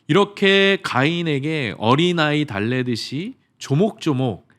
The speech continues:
그의 제물을 왜 받지 않으셨는지에 대해서 설명해주고 계시죠. 하나님은 가인에게 제물만 원하신 것이 아니라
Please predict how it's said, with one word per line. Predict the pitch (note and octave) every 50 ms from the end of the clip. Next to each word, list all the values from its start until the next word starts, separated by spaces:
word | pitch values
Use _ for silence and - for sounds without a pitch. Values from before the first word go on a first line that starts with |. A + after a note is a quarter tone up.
| _ _ _
그의 | _ - C3+ C3 C#3 C#3 C3+ -
제물을 | - A#2+ A#2+ B2 B2 B2 A#2+ B2+ C3+ F3 A#3 C#4 G#3
왜 | B2 G#2 G#2+ C3 F3 G3+ G#3+
받지 | G#3 C3+ B2 - - - D#3
않으셨는지에 | B2 A2+ A#2+ C#3 D#3 - F3+ F3+ F3+ F3+ F3+ D#3 D3+ C#3+ B2+
대해서 | A2 G#2 G2+ G2 - G#2
설명해주고 | - - F3 F#3 F#3+ F#3 F3+ F3 D#3+ C#3 C#3 A#2+ - C3 C#3 A#2+
계시죠. | - - - - - - - _ _ _ _ _ _ _ _ _ _ _ _ _ _ _ _ _ _ _ _ _ _ _ _ _ _ _ _ _ _ _ _ _ _ _ _ _ _ _ _ _ _ _ _ - -
하나님은 | E3 E3+ E3 E3 E3 D#3+ D#3 D#3 D3
가인에게 | C3+ B2 B2+ C#3 C#3+ C#3 C3 A#2+ B2+ D3+ D3+ B2+ F#2+ F2 - _ _ - _ _ _
제물만 | - - C3+ C3 C#3 D3 E3+ F#3+ F#3 F#3 F#3 F#3 F3+ E3+ C#3
원하신 | B2 B2+ C3+ C#3 C3+ - C#3+ C#3
것이 | C#3+ C3+ - - B2
아니라 | F#2+ F#2 G2+ B2+ D3+ C#3+ A2 F#2+